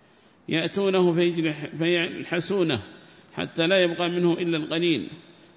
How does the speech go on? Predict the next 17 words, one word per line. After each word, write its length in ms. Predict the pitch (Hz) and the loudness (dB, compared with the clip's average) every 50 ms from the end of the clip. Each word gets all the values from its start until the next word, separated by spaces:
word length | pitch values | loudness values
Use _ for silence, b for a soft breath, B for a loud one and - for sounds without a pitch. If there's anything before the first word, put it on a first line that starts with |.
| _ | _
فيقولون 560 | - 151 170 175 170 165 170 170 175 175 170 | -4 -2 0 0 0 0 0 0 2 2 2
غدا"، 400 | 160 156 170 165 165 147 113 82 69 82 98 92 85 73 67 60 55 - - | 2 2 0 2 0 0 -2 -4 -6 -10 -12 -12 -12 -12 -14 -16 -16 -14 -12
بعيد 340 | 92 80 82 87 87 73 71 | -10 -8 -8 -10 -10 -10 -12
هذا، 380 | 76 90 80 76 65 69 73 65 73 | -12 -12 -12 -12 -12 -14 -14 -14 -14
بعيد، 320 | 73 71 82 95 101 - - _ _ - - - - - _ _ _ _ _ _ _ _ _ _ _ _ _ _ _ _ _ _ _ _ _ _ _ _ _ _ _ _ _ _ _ _ B B B B B B B | -12 -12 -10 -10 -10 -12 -14 _ _ -20 -20 -20 -20 -20 _ _ _ _ _ _ _ _ _ _ _ _ _ _ _ _ _ _ _ _ _ _ _ _ _ _ _ _ _ _ _ _ B B B B B B B
"فيقولون 560 | - 139 156 175 185 180 185 190 196 202 196 190 | -4 0 2 2 2 2 2 2 4 4 4 4
غدا 340 | 185 165 185 190 185 190 175 170 156 - - - | 4 2 2 2 2 2 2 0 0 -2 -4 -2
نفتحه"، 540 | 170 180 156 - - 190 180 156 170 156 131 | -2 -2 -2 0 -2 -2 -2 0 0 -2 -2
فيأتون 640 | 123 147 156 175 180 180 160 - 180 185 180 170 170 | -2 -2 -2 0 0 -2 -2 0 0 0 2 2 2
من 120 | 165 160 | 2 2
الغد 360 | 156 156 165 180 180 165 143 | 0 0 0 0 0 0 -2
وقد 300 | 147 156 165 175 165 156 | -4 -4 -4 -2 -2 -2
عاد 280 | 147 156 185 175 160 165 | -2 0 0 0 0 -2
كما 320 | 156 - 151 147 143 139 | -2 -2 -2 -2 -2 -4
كان 300 | 131 - 165 175 170 151 | -2 -2 0 0 2 0
مرتين، 640 | 143 151 156 151 151 143 117 151 165 175 175 165 151 | 0 -2 -4 -4 -6 -6 -4 -2 0 2 2 2 2
ويلهمون 840 | 143 147 156 156 160 147 147 151 147 156 170 175 170 160 147 139 135 | 0 0 0 0 0 0 0 0 0 0 0 2 2 2 0 0 -2